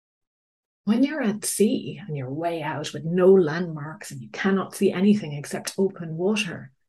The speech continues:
if you're not heading in a direction, if you don't plan to go somewhere, you're never gonna be able to tell whether you're making progress or not.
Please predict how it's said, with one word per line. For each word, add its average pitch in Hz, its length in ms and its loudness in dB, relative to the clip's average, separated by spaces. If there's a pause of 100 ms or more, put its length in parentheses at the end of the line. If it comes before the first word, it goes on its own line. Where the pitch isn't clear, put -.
if 202 220 -4
you're 220 320 2
not 185 260 4
heading 185 520 -2
in 180 280 -2
a 190 160 2
direction, 165 600 -8
if 156 120 -8
you 214 60 4
don't 185 380 0
plan 185 500 2
to 147 140 -6
go 147 240 -2
somewhere, 143 580 -10 (240)
you're 170 180 -4
never 165 240 0
gonna 160 220 -2
be 151 160 -4
able 156 140 -8
to 139 160 -10
tell 170 320 -4
whether 165 180 -8
you're 175 160 -4
making 202 360 0
progress 220 580 -2
or 143 100 -8
not. 131 240 -6